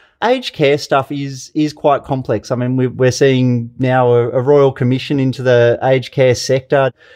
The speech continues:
We're, we're hearing sort of some horror stories of, of what can go wrong in, in the sector there. But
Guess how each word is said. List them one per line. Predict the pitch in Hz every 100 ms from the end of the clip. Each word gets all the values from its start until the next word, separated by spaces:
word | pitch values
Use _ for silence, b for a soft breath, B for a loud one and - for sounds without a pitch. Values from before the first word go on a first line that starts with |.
| b -
We're, | 143
we're | 139 151
hearing | 143 175 156 139
sort | 147 127
of |
some | 139 123
horror | 127 139
stories | 127 139 123 120 117
of, | 110 -
of | 120
what | 117 123
can | - 120
go | 113
wrong | 107 120 120
in, | 113 110
in | 113 113
the | 113
sector | 107 120 143 156
there. | 127 104 107
But | 117 147 139